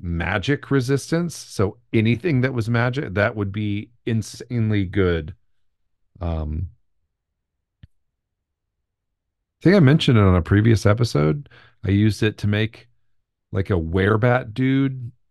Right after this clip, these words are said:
uh, that could vomit, uh, homunculi of himself made of blood that, like, had a shared hit point pool, and so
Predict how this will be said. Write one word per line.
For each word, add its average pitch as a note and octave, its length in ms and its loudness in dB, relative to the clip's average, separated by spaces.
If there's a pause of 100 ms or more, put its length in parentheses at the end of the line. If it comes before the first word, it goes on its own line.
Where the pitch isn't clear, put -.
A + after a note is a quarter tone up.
(640)
uh, F#2+ 260 -4
that F#2+ 200 -10
could F#2 160 -4
vomit, G2 640 2
uh, F2 340 -2 (420)
homunculi G2 640 2
of G2+ 120 -2
himself G#2 680 -4
made F#2+ 200 -4
of E2+ 160 -4
blood F#2 460 -2
that, E2 200 -6 (100)
like, F2 300 -6 (320)
had F2+ 180 0
a F2+ 40 2
shared G2 340 2
hit G2+ 220 -4
point G#2+ 260 -2
pool, A2+ 320 0
and G2+ 140 -2
so F#2+ 320 -4